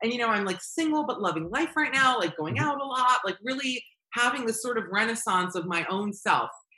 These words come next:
Speaker 1: And I'm like, "Why can't I post nice pictures of myself?" <laughs> But, like, I think as a comedian, you know, I don't wanna be like, 'cause believe me, uh, and this is the most toxic community. You wanna talk about toxicity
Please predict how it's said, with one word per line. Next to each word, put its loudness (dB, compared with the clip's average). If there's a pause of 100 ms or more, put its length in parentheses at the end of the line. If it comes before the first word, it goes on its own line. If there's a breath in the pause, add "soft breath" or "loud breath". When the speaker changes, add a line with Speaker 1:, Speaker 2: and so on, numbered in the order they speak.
(280 loud breath)
Speaker 1:
And 4
I'm 2
like, 0 (360)
"Why 2 (120)
can't 2
I 4
post -2
nice 2
pictures -4
of 4
myself?" 4 (360)
<laughs> 2
But, 8
like, 8
I 8
think 4
as 2
a 0
comedian, 2 (400 loud breath)
you 2
know, 6
I 8
don't 4
wanna 4
be 4
like, 2 (220)
'cause -4 (400)
believe 0
me, 2
uh, 4
and 0
this 0 (100)
is -2
the 0
most -4
toxic 2
community. 0
You -2
wanna -2
talk 0
about 0 (100)
toxicity -6